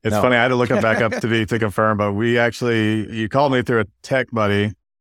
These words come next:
Speaker 1: I think pitching me, like, like, Facebook advertising or something like that at the time. And it was, like, twenty fourteen.
Speaker 2: Ah, yes. Yes,
Speaker 1: Very,
Speaker 2: yes,
Speaker 1: I think
Speaker 2: yes.
Speaker 1: you were still shooting some of these videos.
Speaker 2: Yep.
Speaker 1: And then it took very many years later before, you know, the
Speaker 2: Yes.
Speaker 1: Chris, we started working together. So I, I do, I, I've seen the same journey for you. We're very similar persons,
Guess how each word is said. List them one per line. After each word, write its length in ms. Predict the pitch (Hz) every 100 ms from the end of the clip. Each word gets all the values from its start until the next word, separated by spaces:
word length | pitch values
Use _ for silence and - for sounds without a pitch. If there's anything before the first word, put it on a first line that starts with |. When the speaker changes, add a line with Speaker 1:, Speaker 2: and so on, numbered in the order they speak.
| _ _ _ _ _
Speaker 1:
I 100 | 120
think 140 | 117 156
pitching 260 | 165 143
me, 80 | 131
like, 240 | 117 101 120
like, 200 | 113 101
Facebook 520 | - 120 127 113 117
advertising 520 | 110 110 107 92 92
or 20 |
something 220 | 87 98
like 80 | 92
that 40 | 95
at 80 |
the 40 | -
time. 260 | 98 92
And 100 | 95
it 40 | 104
was, 100 | 104
like, 140 | 98 -
twenty 220 | - 131
fourteen. 480 | 120 123 107 117 113
Speaker 2:
Ah, 200 | 110 110
yes. 80 | 110 -
Yes, 220 | 104 110
Speaker 1:
Very, 160 | 131
Speaker 2:
yes, 60 | 127
Speaker 1:
I 40 |
think 120 | 123 151
Speaker 2:
yes. 80 |
Speaker 1:
you 60 | 160
were 40 | 131
still 180 | 147
shooting 260 | 123 139 123
some 120 | 117
of 60 | 113
these 180 | 107 143
videos. 320 | 104 98 - -
Speaker 2:
Yep. 200 | 95 123
Speaker 1:
And 180 | 131 120
then 80 | 120
it 120 | 117
took 120 | 147
very 280 | 110 139 143
many 180 | 135 123
years 220 | 127 113
later 200 | 120 113
before, 460 | 101 104 104 104 110
you 60 |
know, 80 | 101
the 80 | 98
Speaker 2:
Yes. 80 | 92
Speaker 1:
Chris, 260 | 120 110
we 60 | 110
started 220 | 110 101
working 180 | 104 107
together. 400 | 104 101 101 92 _ _ _
So 340 | - 113 101
I, 300 | 95 117 123
I 20 |
do, 240 | 123 127 117
I, 140 | 113 98
I've 120 | 117
seen 160 | 104 117
the 60 |
same 220 | 104 110 101
journey 280 | 101 98
for 220 | 98 101 101
you. 380 | 127 135 131
We're 180 | 117 117
very 220 | 113 113
similar 240 | 101 107 101
persons, 560 | 135 135 131 123 113